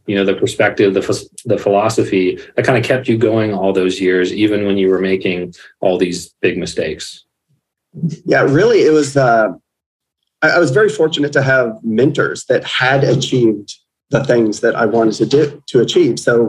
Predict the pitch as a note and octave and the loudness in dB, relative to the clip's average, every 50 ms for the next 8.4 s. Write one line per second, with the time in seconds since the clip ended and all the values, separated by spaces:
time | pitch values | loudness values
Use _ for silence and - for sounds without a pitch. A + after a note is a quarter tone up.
0 | - - B2 A2+ D#3+ E3 C#3+ C3 B2+ B2+ B2 A#2+ A#2+ A#2+ A2+ A2 - _ _ _ | -2 -4 -2 0 2 2 2 2 2 2 2 2 2 0 0 -2 -6 _ _ _
1 | _ - - - C#3+ D3 D#3 D3 C3+ C#3+ B2 A#2+ A#2 A#2 A#2+ A2 G#2 G#2 - - | _ -10 -4 0 2 2 2 2 2 2 2 2 2 2 0 -2 -2 -4 -2 0
2 | D#3+ G3 F#3+ C3+ A2+ A2 A2 A2 B2+ - _ _ _ _ _ _ _ C#3 C#3+ _ | 2 2 2 2 2 0 -2 -4 -8 -16 _ _ _ _ _ _ _ -20 -20 _
3 | _ _ _ _ _ _ _ _ _ _ _ _ _ _ _ _ _ _ _ _ | _ _ _ _ _ _ _ _ _ _ _ _ _ _ _ _ _ _ _ _
4 | - C3 B2 - A#2+ A2+ A2+ A#2+ B2 A#2+ C3 D3 D3+ D#3+ D3 B2+ A2 G2+ B2 A#2 | 0 2 4 4 2 2 2 2 2 2 2 2 2 4 4 2 2 2 0 0
5 | A#2 B2 A#2 G#2+ - - B2+ A#2+ A#2+ A#2 A2+ A#2 C3+ C3 C3+ - C3+ A#2 G#2 A2+ | 2 0 0 0 0 0 0 2 2 2 2 2 0 0 0 0 -2 -2 -2 -4
6 | - - B2 C#3+ C#3+ G#2+ - - - _ _ _ _ _ - - B2+ B2+ A#2 A#2+ | -6 -2 0 0 0 0 -2 -6 -14 _ _ _ _ _ -6 -2 0 2 2 2
7 | A#2 A2+ - B2+ C3+ C#3+ C3 A2+ G#2 A2+ A2+ A2 G#2+ - - C3 A#2 A2 C3 D#3 | 0 0 0 0 2 2 2 2 2 2 0 0 0 0 0 0 0 2 2 0
8 | F3 B2 B2+ G#2+ - - B2 C3+ | 0 0 -2 -4 -2 -4 -6 -6